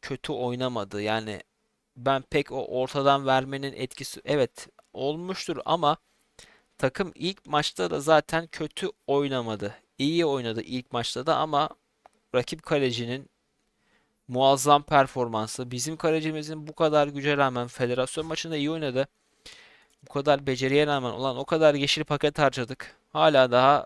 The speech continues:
kalede sıkıntı yaşıyoruz arkadaşlar. Yani bilmiyorum artık ne yapacağız ama federasyon maçlarında kalecimiz iyi oynadı. Bu sadece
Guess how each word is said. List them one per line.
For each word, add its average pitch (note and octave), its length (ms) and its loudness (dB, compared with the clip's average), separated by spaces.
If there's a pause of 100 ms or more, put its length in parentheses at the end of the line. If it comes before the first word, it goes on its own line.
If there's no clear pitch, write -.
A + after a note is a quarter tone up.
(160)
kalede B2+ 500 4 (120)
sıkıntı C3+ 420 -6
yaşıyoruz A#2+ 320 -6
arkadaşlar. A2 680 -2 (760)
Yani A#2 460 0 (280)
bilmiyorum A#2 560 -4
artık A#2 460 -2
ne A#2+ 100 -2
yapacağız A2+ 380 0
ama D#3 160 -4
federasyon C#3+ 560 0
maçlarında C3 480 -4
kalecimiz B2+ 480 -6
iyi B2 100 -8
oynadı. B2 260 -8
Bu D#3 240 -6
sadece C#3 520 2